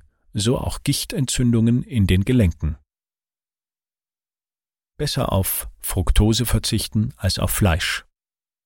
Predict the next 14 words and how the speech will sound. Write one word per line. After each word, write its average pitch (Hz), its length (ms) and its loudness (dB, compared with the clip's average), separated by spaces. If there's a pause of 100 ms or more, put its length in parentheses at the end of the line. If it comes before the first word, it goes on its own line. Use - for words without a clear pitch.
(760)
Bei 113 100 -2
Gicht 165 300 -2
wird 113 160 2
häufig 117 360 2
von 98 220 2
tierischen 113 400 2
Lebensmitteln 92 640 2
abgeraten, 87 580 0 (220)
da 95 120 2
sie 90 140 2
zu - 160 -2
viel 104 220 0
Purin 117 480 2
enthalten. 87 500 -2